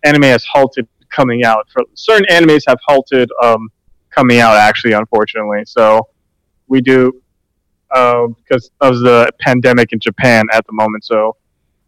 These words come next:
we will have to wait for some animes, actually, that, especially the ones that are still on,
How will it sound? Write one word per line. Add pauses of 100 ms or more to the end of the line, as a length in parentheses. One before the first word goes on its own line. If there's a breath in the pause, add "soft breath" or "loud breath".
(140)
we
will
have
to
wait (840)
for
some
animes,
actually,
that,
especially
the
ones
that
are
still (160)
on,